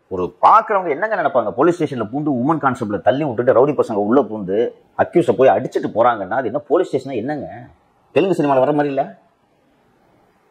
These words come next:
அப்ப சாதாரண பொதுமக்களுக்கு police ஸ்டேஷன்ல பூந்து அடிக்கிறாங்கன்னா நமக்கு என்ன பாதுகாப்பு? இப்ப திருச்சியில நேர ஆட்களை பார்த்து பொதுமக்கள் அஞ்சுவாங்களா மாட்டாங்களாங்க?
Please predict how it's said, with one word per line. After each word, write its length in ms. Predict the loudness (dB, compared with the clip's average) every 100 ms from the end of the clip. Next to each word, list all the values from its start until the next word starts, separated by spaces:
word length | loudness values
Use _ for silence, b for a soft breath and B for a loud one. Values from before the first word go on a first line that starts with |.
| _ _ _ _ _
அப்ப 160 | -2 0
சாதாரண 360 | 2 4 4
பொதுமக்களுக்கு 540 | 2 0 0 0 -2 -2
police 300 | 0 0 -2
ஸ்டேஷன்ல 200 | -6 -4
பூந்து 180 | 0 2
அடிக்கிறாங்கன்னா 340 | 2 0 0
நமக்கு 300 | 0 0 0
என்ன 100 | 0
பாதுகாப்பு? 340 | 0 0 -2 -6
இப்ப 60 |
திருச்சியில 360 | -8 -4 -2 0
நேர 180 | 2 2
ஆட்களை 220 | 0 -4
பார்த்து 200 | -6 -8
பொதுமக்கள் 360 | -12 -8 -2 -2
அஞ்சுவாங்களா 280 | -2 -8 -8
மாட்டாங்களாங்க? 360 | -10 -10 -14